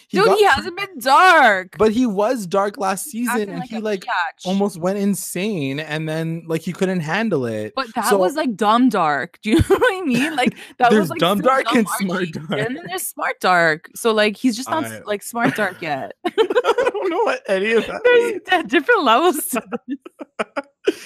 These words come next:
Speaker 1: Anyway, I don't know what you
Speaker 2: Um,
Speaker 1: guys think about where he's gonna be going. People are saying Archie being away from Veronica and Betty is killing the show. They need to take him,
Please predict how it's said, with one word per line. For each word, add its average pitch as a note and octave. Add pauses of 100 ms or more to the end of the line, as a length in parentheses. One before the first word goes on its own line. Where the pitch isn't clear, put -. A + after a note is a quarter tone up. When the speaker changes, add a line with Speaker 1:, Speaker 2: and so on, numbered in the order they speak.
(520)
Speaker 1:
Anyway, F3+
I D#3+
don't F3+
know F#3
what E3+
you F3
Speaker 2:
Um, E3+
Speaker 1:
guys D#3+
think D#3+
about C#3+
where C#3
he's D#3
gonna D3+
be D3
going. C#3
People C#3+
are C#3
saying C3+ (400)
Archie D3
being E3
away E3
from D#3
Veronica C#3
and C3+
Betty C3
is B2
killing C3
the C3
show. B2+
They B2
need B2+
to B2+
take B2
him, B2